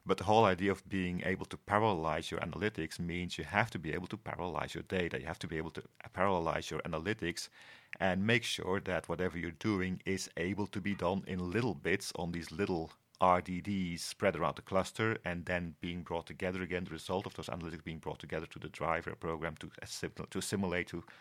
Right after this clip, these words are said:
combine, to get a single result from it again. So this MapReduce way of thinking is very present still in Spark.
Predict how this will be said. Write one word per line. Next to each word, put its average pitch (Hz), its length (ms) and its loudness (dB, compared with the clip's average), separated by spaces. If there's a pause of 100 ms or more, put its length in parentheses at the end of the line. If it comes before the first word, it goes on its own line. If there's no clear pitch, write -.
(160)
combine, 101 580 8
to 87 300 -2 (120)
get 87 200 2
a - 20 -4
single 95 500 -2
result 76 360 -2
from - 180 -8
it - 60 -8
again. - 280 -8 (380)
So 110 160 4
this 104 140 2
MapReduce 101 760 4 (1000)
way 113 140 8
of 95 120 4
thinking 98 680 0
is 92 140 -4
very 87 220 2 (100)
present - 340 -2
still 73 200 -6
in - 100 -10
Spark. - 460 -12